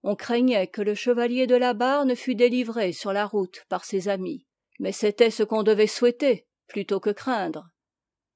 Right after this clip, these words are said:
Enfin, le premier juillet de cette année, se fit dans Abbeville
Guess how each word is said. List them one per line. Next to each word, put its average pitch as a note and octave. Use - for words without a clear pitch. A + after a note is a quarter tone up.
Enfin, -
le G3
premier C#4
juillet A#3+
de F3
cette A#3+
année, F#3
se -
fit B3+
dans G3
Abbeville G3+